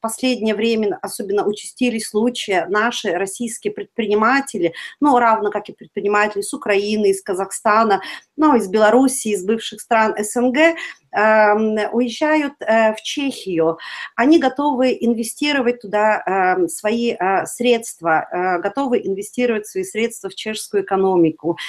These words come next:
Я, м, слышала то, что и знаю, то, что у Дмитрия есть в Чехии бизнес. И вот в связи с этим у меня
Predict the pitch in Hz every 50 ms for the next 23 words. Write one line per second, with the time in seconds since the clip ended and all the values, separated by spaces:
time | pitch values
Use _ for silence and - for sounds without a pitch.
0 | - - - - 196 262 285 294 311 320 294 - - 196 208 208 208 208 208 190
1 | - - 269 269 262 233 - - 262 240 247 247 240 247 - 262 269 254 - -
2 | - 208 214 214 180 175 190 202 202 214 220 214 208 214 208 208 - - - 208
3 | 208 208 - - 208 220 220 214 202 165 175 208 226 233 226 - 226 208 202 196
4 | 190 - - - - - - - - 196 208 269 311 302 - - - - - 247
5 | 254 254 - - 226 226 220 185 185 226 233 233 220 185 175 175 170 165 - -
6 | 202 190 196 196 - - - 202 190 208 208 - - 302 320 302 - - 240 226
7 | 180 - 196 202 208 214 226 233 240 247 233 233 -